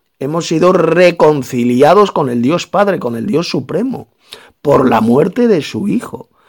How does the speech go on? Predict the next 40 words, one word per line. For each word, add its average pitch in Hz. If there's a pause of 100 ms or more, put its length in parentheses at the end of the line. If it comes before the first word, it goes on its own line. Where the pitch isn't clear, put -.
(140)
Jesús -
murió 165
clavado 160
en 170
un 170
ma-, 175
en 156
el 156
madero 185
para 180
reconciliarnos 165
con 110
Dios. - (280)
Por 147
lo 160
tanto, 185
esto 196
es 202
lo 202
que 190
hemos 185
recibido 160
los 185
verdaderos 143
cristianos. 127 (480)
La 175
reconciliación 180
con 190
el 135
poderoso, 123
con 110
el 113
Dios 113
Padre, - (720)
con 104
el 104
Dios 135
Supremo, -
¿de 101
acuerdo? 170